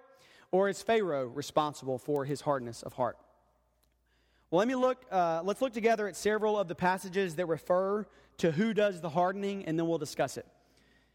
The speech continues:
Exodus four twenty-one says, The Lord said to Moses, 'When you go back to Egypt, see that you do before Pharaoh all the miracles that I've put in your power, and this is God speaking. He says, "I will harden his heart so that he will not let my people go."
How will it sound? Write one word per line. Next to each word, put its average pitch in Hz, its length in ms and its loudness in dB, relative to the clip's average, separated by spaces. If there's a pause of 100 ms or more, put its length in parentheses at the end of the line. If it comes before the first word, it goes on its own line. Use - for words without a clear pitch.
Exodus 220 380 2
four 240 240 0
twenty-one 202 540 0
says, 196 240 0
The 170 80 -6
Lord 190 220 0
said 220 180 0
to 202 60 -2
Moses, 196 440 0
'When 170 160 0
you 180 80 -4
go 202 140 4
back 214 200 0
to 220 80 -8
Egypt, 196 380 -2 (540)
see 247 240 4
that 262 80 0
you 233 120 -4
do 226 120 0
before 214 260 0
Pharaoh 214 420 2
all 190 220 2
the 233 80 -4
miracles 226 360 -2
that 202 80 0
I've 196 160 2
put 214 120 0
in 208 60 -8
your 190 80 -4
power, 208 480 2 (460)
and 165 100 2
this 202 120 2
is 185 100 -4
God 226 240 4
speaking. 170 360 -4
He 175 100 0
says, 165 300 0
"I 202 200 4
will 233 160 2
harden 202 260 0
his 180 160 -4
heart 156 300 0 (480)
so 196 140 2
that 170 120 0
he 175 120 0
will 185 120 2
not 180 260 2
let 170 160 -4
my 151 100 -2
people 151 280 -2
go." 135 300 -2